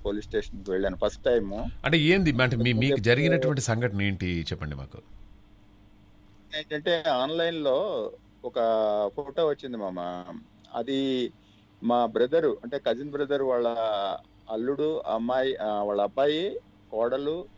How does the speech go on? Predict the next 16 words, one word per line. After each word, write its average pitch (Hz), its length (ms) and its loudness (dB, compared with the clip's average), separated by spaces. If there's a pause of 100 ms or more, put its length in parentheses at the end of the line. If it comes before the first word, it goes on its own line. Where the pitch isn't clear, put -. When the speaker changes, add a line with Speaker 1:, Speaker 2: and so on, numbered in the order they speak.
(120)
Speaker 1:
పిల్లలు 127 240 -2
ఫోటో 120 260 0
పెట్టారు. 120 520 0
అది 120 160 -2
ఎక్కడో 120 500 0
Facebook 113 420 -4
లో 117 140 -10
తీసుకున్నట్టున్నారు 101 640 -4
అది. 87 260 -2
Speaker 2:
మ్మ్. 117 360 -6 (600)
Speaker 1:
ఆ 120 60 2
Facebook - 680 -4 (320)
లో 143 100 -6
ఫోటో 147 280 -2
పెట్టి 151 320 -2
నేను, 165 400 0